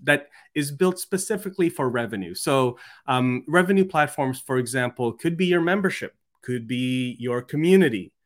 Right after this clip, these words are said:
right? Could be your affiliate program, could be your coaching landing pages, your calendar link,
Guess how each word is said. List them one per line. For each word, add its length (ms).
right? 240
Could 280
be 680
your 680
affiliate 560
program, 340
could 240
be 80
your 160
coaching 640
landing 360
pages, 480
your 200
calendar 600
link, 360